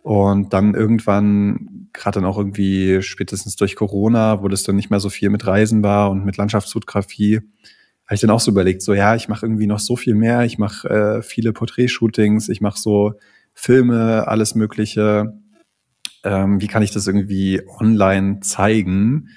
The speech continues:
Und dann dachte ich immer so, ja, das jetzt alles auf Instagram, auf einem Account zu posten, ist auch irgendwie doof, weil das dann so durchgemischt ist. Aber jetzt mehrere Accounts nur dafür zu machen, irgendwie einen für Foto, einen für Film,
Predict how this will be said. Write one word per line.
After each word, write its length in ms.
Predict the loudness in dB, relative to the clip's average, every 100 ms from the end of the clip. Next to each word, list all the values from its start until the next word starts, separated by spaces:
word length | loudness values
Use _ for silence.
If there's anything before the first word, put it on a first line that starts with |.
| -20 -20 -20 -20 _
Und 100 | 0
dann 100 | 2
dachte 160 | 0 -2
ich 60 |
immer 180 | 0 0
so, 120 | 2
ja, 200 | 4 4
das 160 | 2 -2
jetzt 240 | -6 -6
alles 380 | -2 0 0 -2
auf 220 | -4 -6 -2
Instagram, 600 | 0 2 0 0 2 2
auf 180 | -2 -2
einem 220 | 0 2
Account 720 | 0 -2 0 2 2 -2 -12 -10
zu 120 | -8
posten, 420 | -4 0 0 -2
ist 80 | -6
auch 160 | -6 -4
irgendwie 220 | -4 -4
doof, 340 | 0 2 2
weil 80 | -4
das 140 | -6 -4
dann 140 | -4
so 120 | -4
durchgemischt 800 | -2 -2 0 -2 2 2 0 -4
ist. 420 | -2 0 0 -6 _ _ _ _ -4
Aber 120 | 0
jetzt 240 | 0 0
mehrere 320 | 0 2 2 0
Accounts 580 | 0 0 2 0 -2
nur 120 | -2 0
dafür 320 | 0 2 -2
zu 120 | 2
machen, 260 | 0 2 0
irgendwie 260 | 0 0
einen 160 | 0 0
für 340 | -2 -6 -4
Foto, 380 | -2 2 2 2
einen 160 | 0 0
für 140 | -6
Film, 560 | -6 -2 0 2 -2